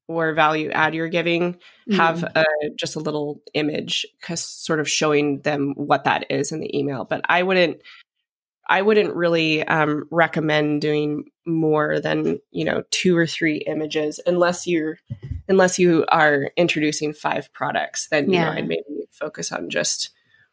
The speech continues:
Speaker 1: one shot of all those products or individual bottle images.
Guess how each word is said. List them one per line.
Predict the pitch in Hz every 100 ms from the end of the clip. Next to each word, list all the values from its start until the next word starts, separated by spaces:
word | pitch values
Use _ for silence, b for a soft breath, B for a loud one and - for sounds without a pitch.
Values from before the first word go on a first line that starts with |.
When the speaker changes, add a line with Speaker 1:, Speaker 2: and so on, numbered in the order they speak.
| _
Speaker 1:
one | 175 170 160 160
shot | - 165 160 -
of | 160
all | - 156
those | 156 156
products | - 170 185 202 - -
or | 170 160 156 151 143
individual | 160 151 147 151 151
bottle | - - - -
images. | - - - - 220 -